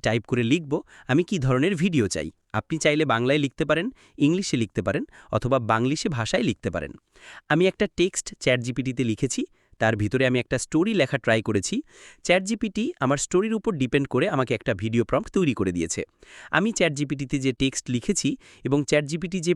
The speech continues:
প্রম্পটটা আমাকে দিয়েছে, সেগুলো আমার কমেন্টে দেয়া থাকবে, আপনারা চাইলে গিয়ে দেখে আসতে পারেন। চ্যাট জিপিটির দেয়া ভিডিও প্রম্পটটা কপি করে আমি চলে আসব Google View থ্রিতে। এখানে আসার পরে আমি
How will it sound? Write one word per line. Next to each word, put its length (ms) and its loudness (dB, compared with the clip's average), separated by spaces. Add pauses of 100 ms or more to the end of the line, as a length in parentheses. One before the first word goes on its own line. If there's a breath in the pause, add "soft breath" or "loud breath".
প্রম্পটটা 420 0
আমাকে 260 0
দিয়েছে, 260 0 (360 loud breath)
সেগুলো 300 4
আমার 100 2 (100)
কমেন্টে 400 2
দেয়া 200 4
থাকবে, 220 -2 (360 soft breath)
আপনারা 360 0
চাইলে 280 2
গিয়ে 180 0
দেখে 200 2
আসতে 220 -4
পারেন। 180 -4 (1900 loud breath)
চ্যাট 220 6
জিপিটির 440 -2
দেয়া 160 4 (120)
ভিডিও 200 2 (100)
প্রম্পটটা 360 2 (280)
কপি 300 0
করে 160 2 (400 loud breath)
আমি 220 4
চলে 240 4
আসব 160 -4 (200)
Google 340 4
View 240 2
থ্রিতে। 300 -2 (500)
এখানে 280 0 (100)
আসার 260 -2
পরে 200 0
আমি 100 2